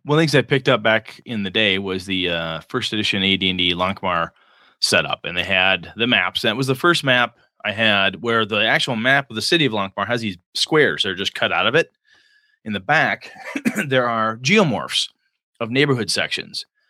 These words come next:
and you can all plug them, uh, each, it's a square.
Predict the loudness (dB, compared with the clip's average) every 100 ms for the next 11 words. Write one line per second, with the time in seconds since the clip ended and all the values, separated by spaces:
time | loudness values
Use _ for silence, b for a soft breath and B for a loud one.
0 | -4 -2 2 4 2 2 0 0 -2 -2
1 | -4 -4 0 0 0 -2 -4 -4 -2 0
2 | 0 0